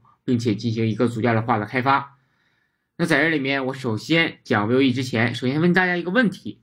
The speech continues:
，V O E是什么？那可能去搜这门课程的同学都对V O E有所了解了，可能脱口而出，V O E就是一门前端框架。那么如果再追问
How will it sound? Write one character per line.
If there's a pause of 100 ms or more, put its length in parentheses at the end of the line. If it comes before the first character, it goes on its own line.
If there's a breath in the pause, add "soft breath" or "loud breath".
，V
O
E
是
什
么？ (420)
那
可
能 (160 loud breath)
去
搜
这
门
课
程
的
同
学
都
对
V
O
E
有
所
了
解
了， (140)
可
能
脱
口
而
出 (260 soft breath)
，V
O
E (180)
就
是
一
门
前
端
框
架。 (400)
那
么
如
果
再
追
问